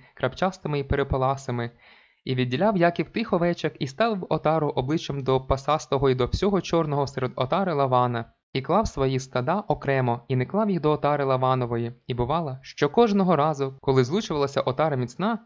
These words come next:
то Яків клав при жолобах киї перед очі отари, щоб вона злучувалася при тих киях. А як отара слаба була,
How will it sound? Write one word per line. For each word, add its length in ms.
то 80
Яків 340
клав 340
при 160
жолобах 640
киї 520
перед 440
очі 280
отари, 500
щоб 300
вона 420
злучувалася 720
при 200
тих 260
киях. 540
А 100
як 140
отара 340
слаба 420
була, 440